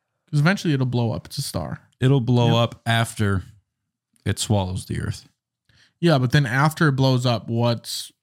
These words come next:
Speaker 1: what's anything?
Speaker 2: Um, we gotta get out of the solar system, man.
Speaker 1: That's our,
Speaker 2: Find
Speaker 1: so
Speaker 2: new
Speaker 1: the, our
Speaker 2: star.
Speaker 1: long-term goal is get out of here?
Speaker 2: In, like,
Speaker 3: Maybe.
Speaker 2: six billion years, man.
Speaker 1: <laughs> I think it's, like, four, actually. <laughs> But,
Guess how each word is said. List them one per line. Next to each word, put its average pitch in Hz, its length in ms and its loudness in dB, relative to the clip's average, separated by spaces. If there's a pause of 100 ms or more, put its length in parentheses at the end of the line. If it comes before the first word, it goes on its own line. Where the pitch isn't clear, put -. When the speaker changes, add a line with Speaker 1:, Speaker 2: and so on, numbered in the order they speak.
(160)
Speaker 1:
what's 113 320 -6
anything? 110 480 -4 (720)
Speaker 2:
Um, 95 520 0
we 104 120 0
gotta 104 240 2
get 104 120 4
out 104 120 4
of 95 80 2
the 95 40 0
solar 95 300 -2
system, - 400 -4
man. 95 240 0 (500)
Speaker 1:
That's 147 300 0
our, 151 160 2
Speaker 2:
Find 110 240 4
Speaker 1:
so - 120 6
Speaker 2:
new - 40 4
Speaker 1:
the, 151 80 6
our 160 200 6
Speaker 2:
star. 160 100 4
Speaker 1:
long-term 165 540 4
goal 143 280 4
is 127 120 0
get 131 220 2
out 127 220 2
of 139 60 4
here? 147 280 0 (480)
Speaker 2:
In, 143 200 6
like, 127 160 4
Speaker 3:
Maybe. - 140 -20
Speaker 2:
six - 420 0
billion 110 640 4
years, 104 540 2
man. 101 100 2
Speaker 1:
<laughs> - 220 4
I 147 100 4
think 156 160 2
it's, 127 100 -2
like, 113 140 -4
four, 120 500 -8
actually. 131 440 0 (420)
<laughs> - 460 -16
But, - 280 0